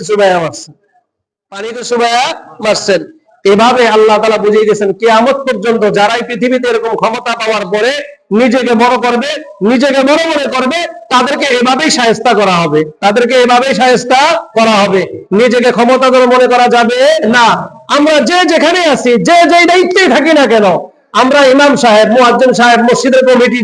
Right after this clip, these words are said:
যে যেই দায়িত্বে থাকি না কেন, মহল্লার মধ্যে যাদের যেই দায়িত্ব দেওয়া হয়েছে, আমার যে দায়িত্ব সেটা যদি আমি সঠিকভাবে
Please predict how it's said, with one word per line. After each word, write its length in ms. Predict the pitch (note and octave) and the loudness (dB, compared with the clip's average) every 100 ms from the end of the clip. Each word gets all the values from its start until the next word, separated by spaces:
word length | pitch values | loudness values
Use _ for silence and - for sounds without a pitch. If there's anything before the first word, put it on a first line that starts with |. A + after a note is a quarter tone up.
| G#3 | 2
যে 100 | F#4 F#4 | 2 4
যেই 140 | F#4 F4 | 4 4
দায়িত্বে 280 | F4 F4 E4+ C#4 | 2 2 2 2
থাকি 160 | C#4+ C#4 | 2 2
না 40 | |
কেন, 180 | A#3 A#3 G#3 - - - G#3+ | 2 2 2 -2 -10 -6 0
মহল্লার 400 | C4+ D#4 F4+ F4 | 2 4 2 2
মধ্যে 180 | E4+ E4 C4+ | 2 2 2
যাদের 240 | C#4+ D4 D4+ | 2 2 2
যেই 140 | D4+ C#4+ | 2 2
দায়িত্ব 240 | C#4 C#4 C#4+ C4 | 2 2 2 2
দেওয়া 160 | B3 A#3 | 4 4
হয়েছে, 300 | B3 A#3 F4 F4 - - - C4+ | 2 4 4 4 0 -4 0 2
আমার 220 | D#4+ F#4+ F4 | 4 4 4
যে 80 | G4 F#4 | 2 2
দায়িত্ব 300 | E4+ F4 F4 D#4+ C#4 | 2 2 2 2 2
সেটা 200 | D4+ F4+ F#4 | 2 2 2
যদি 120 | F#4 E4 | 2 4
আমি 120 | D#4+ D#4+ | 2 2
সঠিকভাবে 460 | D4+ F4 D#4+ D#4+ | 2 2 2 2